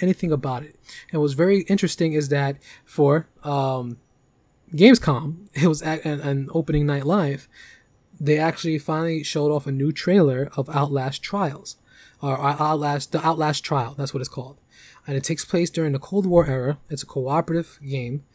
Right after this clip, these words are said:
Uh, you can play solo or up to four friends. Um,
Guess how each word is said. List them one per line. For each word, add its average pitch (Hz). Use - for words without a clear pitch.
Uh, 131
you 147
can 139
play 156
solo 147
or 165
up 160
to 160
four 151
friends. 131
Um, 135